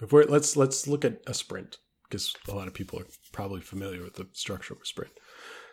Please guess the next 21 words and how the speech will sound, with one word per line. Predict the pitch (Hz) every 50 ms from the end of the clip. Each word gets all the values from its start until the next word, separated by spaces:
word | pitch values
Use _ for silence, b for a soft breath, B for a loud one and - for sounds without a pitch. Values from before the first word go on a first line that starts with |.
| B B
So | - 107
we | 120 135
have | 139 139 123
a | 110 107 - - - - - - - -
sprint | - - - 165 160 160
planning. | 135 123 123 120 117 117 117 110 - - _ _ _ _ _ _ _ _ _ _ _ _ _ _ _ - -
We're | -
trying | - - 135 135
to | 131 -
figure | 151 131 123 120
out | 113 104
what | 123 127 123 -
to | 110
do. | 101 98 98 98 95 - - _ _ _ _ - B B B B B B B B B B B B _
Um, | - 117 113 113 113 110 107 107 107 98 - -
that's | - 127 123 -
probably | - - 147 131 135 131 123
a | 120
meeting. | 117 117 117 120 117 113 113 113 110 113 117 - - -
It's | 120 113 107 -
probably | - - - 123 120 120 120 120 113 110 104 101 101 101 98 98 95 92